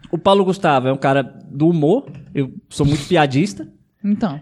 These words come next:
Speaker 1: E a parte da Marília Mendonça, eu acho que é o talento da composição, da música, realmente. Então, acho que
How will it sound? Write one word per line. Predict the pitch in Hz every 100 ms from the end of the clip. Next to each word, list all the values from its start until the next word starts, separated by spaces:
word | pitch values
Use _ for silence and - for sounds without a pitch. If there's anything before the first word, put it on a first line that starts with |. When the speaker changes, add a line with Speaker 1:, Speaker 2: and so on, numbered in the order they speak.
| -
Speaker 1:
E | 185 202 208
a |
parte | 202 196 180
da | 190
Marília | 185 180 180 185
Mendonça, | 190 170 185 208
eu |
acho | 202
que | -
é |
o | 185
talento | 185 151 180 156
da |
composição, | 147 131 147 139 - 135 139
da | 127
música, | 123 135 139 123
realmente. | 127 131 180 135 -
Então, | 127 127
acho | 123 -
que | 127 123